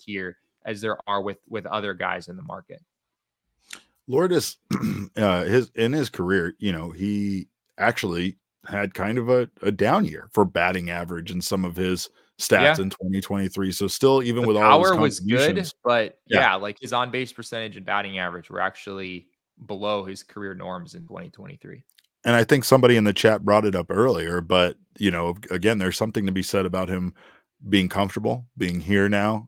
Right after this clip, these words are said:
Speaker 2: you know, and knowing, uh, knowing Torey and Torey knowing him, right? You know, they, they have a chance to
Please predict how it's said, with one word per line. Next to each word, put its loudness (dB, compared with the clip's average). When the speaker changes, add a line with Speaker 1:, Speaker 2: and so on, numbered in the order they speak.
Speaker 2:
you 0
know, 0
and -4
knowing, -2
uh, -2
knowing 2
Torey 0
and -6
Torey 4
knowing 0
him, -4
right? 6
You 0
know, 0
they, 4
they 0
have 0
a 0
chance -2
to 0